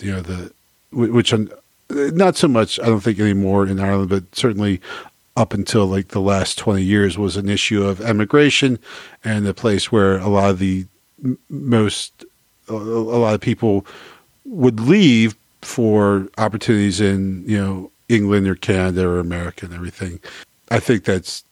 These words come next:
v-, much different nowadays, but that's, so I don't know if that's what they were going with. Um, I might have just shown my complete ignorance of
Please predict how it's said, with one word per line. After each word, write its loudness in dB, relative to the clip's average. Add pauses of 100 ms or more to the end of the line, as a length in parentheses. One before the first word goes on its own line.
(100)
v-, -10
much 0
different -2
nowadays, -8
but -8 (240)
that's, -2 (260)
so 2
I 2
don't 4
know 6
if -4
that's 0
what 0
they 4
were 4
going 2
with. 0 (460)
Um, -2
I -2 (140)
might 0
have -2
just -2
shown 0
my -4
complete -2
ignorance 0
of -2